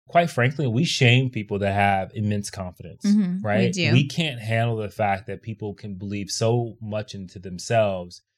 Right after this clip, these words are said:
Speaker 1: that we call them arrogant. We say that they are cocky or they have an ego. And sometimes it's, it's overdone, right? We've
Speaker 2: Mm-hmm.
Speaker 1: seen that. But it, most times I see people who are out there with their confidence. And the first thing is that s-, someone can't wait to knock them down,
Speaker 2: Mm-hmm.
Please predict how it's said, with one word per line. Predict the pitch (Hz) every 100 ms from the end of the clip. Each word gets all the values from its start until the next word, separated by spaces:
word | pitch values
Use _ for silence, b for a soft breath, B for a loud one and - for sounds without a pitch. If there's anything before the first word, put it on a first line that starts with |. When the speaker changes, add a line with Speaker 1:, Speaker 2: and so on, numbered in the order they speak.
| _ _
Speaker 1:
that | 117 107
we | 113
call | 110 113
them | 98
arrogant. | 101 147 147 135 135 135 127 127
We | 101
say | - 104
that | 101 98
they | 101 98
are | 95 87
cocky | - - 139 127 131 123 120 - _ _
or | - 101
they | 101
have | 101 92
an | -
ego. | 151 151 135 127 123 120
And | 131
sometimes | 123 208 247 208 151
it's, | 127
it's | 120 113
overdone, | 113 104 107 90 85 104
right? | 98 196
We've | 202 170
Speaker 2:
Mm-hmm. |
Speaker 1:
seen | 175 131 117
that. | 95 85 _ _ _ -
But | 135
it, | 143
most | 135 139 190 202
times | 208 147
I | 127
see | 143 170
people | 165 170 151 135
who | 127
are | 110 -
out | 123 127
there | 123 110
with | 104 101
their | 95
confidence. | - - 107 120 101 87 - -
And | 117
the | 120
first | - 156 185 -
thing | 135 135
is | 117 101
that | 101
s-, | - - 127
someone | - 143 180 143
can't | 120 143 135 131
wait | 113 101 156 165 - -
to | -
knock | 113 117 104 -
them | 107
down, | 98 92 101
Speaker 2:
Mm-hmm. | 202 196 160